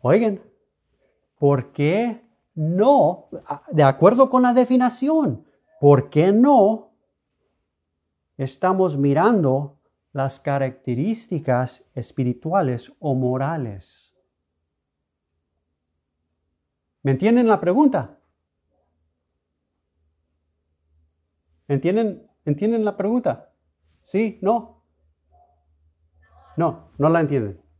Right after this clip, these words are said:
Bueno. Las características. Todo árbol va a dar fruto de acuerdo de la semilla, ¿verdad?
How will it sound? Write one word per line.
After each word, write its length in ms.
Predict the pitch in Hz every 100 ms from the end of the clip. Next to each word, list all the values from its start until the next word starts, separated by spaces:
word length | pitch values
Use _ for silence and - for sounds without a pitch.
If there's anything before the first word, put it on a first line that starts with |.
| _ _ -
Bueno. 220 | 131 - - _ _ _ _ _ _ _ _ _ _ _ _ 403 _ _ _ _ _ _ _ _ _ _ _ _ _ _
Las 240 | 160 156 -
características. 1600 | 170 165 160 - 160 196 - - 190 143 110 - - - - _ _ _ _ _ _ _ _ _ _ _ _ _ _ _ _ _ _ _
Todo 420 | 147 160 190 202
árbol 760 | 233 247 202 156 143 147 156 - _ _ _ _ _ _ _
va 180 | 131 143
a 40 | 180
dar 300 | 190 190 165
fruto 800 | - 180 277 285 151 135 135 _ _ _ _ _ _ _
de 80 | -
acuerdo 720 | 143 - 170 185 165 131 127
de 180 | 143 139
la 140 | 143 131
semilla, 540 | - 147 170 147 104
¿verdad? 520 | 117 113 120 247 285